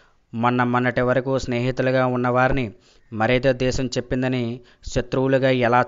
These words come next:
చూడాలని వారి వాదన. ఈలోగా అమెరికా పాకిస్తాన్ సహాయంతో ఆఫ్ఘనిస్తాన్లో సుస్థిర రాజ్యం స్థాపించడానికి ప్రయత్నం చేసింది.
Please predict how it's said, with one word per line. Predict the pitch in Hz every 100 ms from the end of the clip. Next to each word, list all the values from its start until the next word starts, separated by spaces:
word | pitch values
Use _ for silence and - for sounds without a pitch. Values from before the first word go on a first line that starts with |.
| -
చూడాలని | 123 127 127 131 127 131 - _ -
వారి | 113 107 107
వాదన. | 107 107 92 - _ -
ఈలోగా | 127 131 131 135 135 135
అమెరికా | 123 123 127 131
పాకిస్తాన్ | 127 127 127 131 143 131
సహాయంతో | 131 123 135 127 131
ఆఫ్ఘనిస్తాన్లో | 120 123 123 139 127 131 127 131 131
సుస్థిర | - 131 - 135
రాజ్యం | 127 127 127 135
స్థాపించడానికి | - 123 135 127 127 131
ప్రయత్నం | 131 123 123 131
చేసింది. | 123 123 123 113